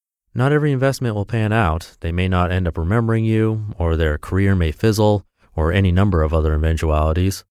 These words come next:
But this investment is like any other kind in that the ones that do end up maturing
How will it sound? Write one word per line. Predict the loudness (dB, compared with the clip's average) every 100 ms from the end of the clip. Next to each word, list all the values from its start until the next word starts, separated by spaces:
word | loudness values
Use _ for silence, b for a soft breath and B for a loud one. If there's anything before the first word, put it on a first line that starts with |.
| _ _ _ _ -10
But | -2
this | 0
investment | 0 0 0 0 -2 -2
is | 0
like | -2 0
any | -2 0
other | 0 0
kind | 0 -2 0 0
in | -2 0
that | 0 0
the | 0
ones | 0 0 0 0
that | -2 -2 -2
do | 0 2 2
end | 2 2
up | 2
maturing | 0 -2 0 0 0 -4